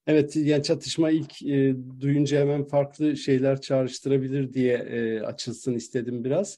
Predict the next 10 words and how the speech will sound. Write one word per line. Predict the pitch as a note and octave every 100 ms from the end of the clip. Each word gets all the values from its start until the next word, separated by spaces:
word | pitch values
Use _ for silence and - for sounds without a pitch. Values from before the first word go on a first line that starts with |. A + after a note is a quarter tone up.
| - - -
Hedef | C#3+ E3 G#3 A3 -
kitlesi, | A#3 - A3 A3 - A#3
e, | A#3+ E3 D#3+ D3+ C#3 C#3 C3+ C#3
nasıl? | C3+ C3+ E3+ G3 E3
Y-, | C3+ C3 -
e, | C3+ C3
yani | C3+ C3 C3
katılım | C#3 C#3+ D3 D3+ D#3 - -
ne | C3 C3
durumdaydı? | C3 B2 A#2 A2+ A2 G#2+ - E3+ A3